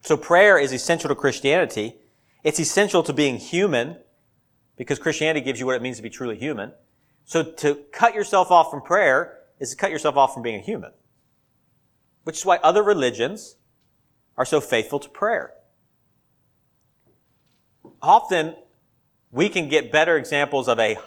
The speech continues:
life of prayer from other religions. Islam's a perfect example. When you think of Islam, you think of them praying. They pull their rug out five times a day. They bow towards Mecca. They have this ritual. Now, they're not praying to God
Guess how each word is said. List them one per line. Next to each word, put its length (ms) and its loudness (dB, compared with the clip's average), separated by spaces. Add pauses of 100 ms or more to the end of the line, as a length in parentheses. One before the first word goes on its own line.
(140)
life 280 0
of 140 -6
prayer 360 0
from 160 -4
other 160 -2
religions. 640 -10 (720)
Islam's 360 -2
a 40 -6
perfect 280 -4
example. 520 -10 (400)
When 100 -10
you 80 -4
think 200 -2
of 120 2
Islam, 340 0
you 80 -6
think 240 -4
of 120 0
them 180 0
praying. 480 -4 (1120)
They 100 -10
pull 160 -4
their 120 2
rug 260 4
out 320 2 (520)
five 200 4
times 260 -4
a 40 -8
day. 260 4
They 60 0
bow 180 0
towards 260 -6
Mecca. 540 0 (200)
They 80 -4
have 60 -2
this 120 -12
ritual. 580 -4 (1200)
Now, 120 -2
they're 100 2
not 180 2
praying 260 -2
to 60 -10
God 480 4